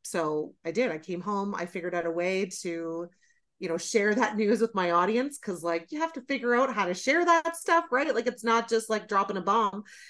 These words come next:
You know, it took me a couple months to really come to terms with that and figure out how to share that. And then I did. And, and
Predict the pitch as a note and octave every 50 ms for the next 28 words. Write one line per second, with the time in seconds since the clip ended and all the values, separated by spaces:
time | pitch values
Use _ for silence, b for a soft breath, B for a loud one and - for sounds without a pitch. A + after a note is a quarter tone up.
0 | B B - G3+ G3 G3+ G#3 G3+ B3+ B3 - B3 B3 A3+ A3 A3 A3+ - G3 G3
1 | G3 G3+ G#3 G3+ - - - - - - - G3 F#3 F3+ F3+ F3+ F3 F#3 F3+ B
2 | B B B B B B B - E3 E3 G3 A3 A3+ A#3 A3+ A#3 G#3+ G#3 G3+ G#3+
3 | G#3+ G3 F3+ F#3 F3+ - - G3 G#3 G#3 A#3 A#3 A3+ A#3 A3 G#3+ A3 G#3+ F#3 F3
4 | E3+ - - F3 D#3 F3 F3 - - - C#3+ C#3+ D3+ - - - A3+ B3 B3+ B3+
5 | A#3 A#3 A3+ A3+ A3 G#3+ G#3+ G#3+ G#3+ G#3+ - F3 F3 F3 E3 E3 E3 E3 E3 A3
6 | C4 B3 G3+ F3+ F3 - F3 F3 F3 - - E3+ E3+ E3+ E3+ E3+